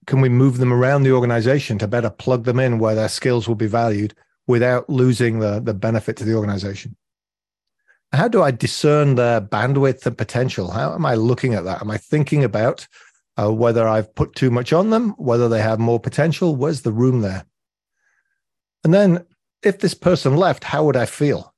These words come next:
And that's a question I've used many times when, with people who are struggling. It's not unusual for people to say, "Oh,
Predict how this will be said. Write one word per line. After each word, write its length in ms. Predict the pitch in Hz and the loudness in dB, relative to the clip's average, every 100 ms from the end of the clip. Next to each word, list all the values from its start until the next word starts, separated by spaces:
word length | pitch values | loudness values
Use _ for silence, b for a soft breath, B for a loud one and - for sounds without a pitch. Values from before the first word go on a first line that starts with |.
| _ _ _ _ _ _ _ _ - | _ _ _ _ _ _ _ _ -2
And 100 | 143 | 0
that's 220 | 175 - | 0 2
a 200 | 127 117 | 0 0
question 400 | - 175 - 135 | -2 -2 0 0
I've 160 | 127 120 | 0 0
used 260 | 131 104 | 0 0
many 240 | 120 135 139 | 0 0 0
times 340 | - 95 95 | -2 -6 -4
when, 220 | 110 98 - | -6 -4 -4
with 160 | 127 | -4
people 240 | 131 120 120 | -2 0 0
who 80 | |
are 40 | 110 | 0
struggling. 480 | - 139 123 107 95 _ _ _ _ - | 0 0 0 -2 -6 _ _ _ _ -12
It's 220 | 208 - | -8 0
not 160 | 170 135 | 2 4
unusual 400 | 131 165 131 113 | 4 4 2 2
for 80 | |
people 260 | 110 127 123 | 2 2 0
to 60 | - | 0
say, 240 | 113 107 | -2 0
"Oh, 360 | 143 131 90 | 0 -2 -4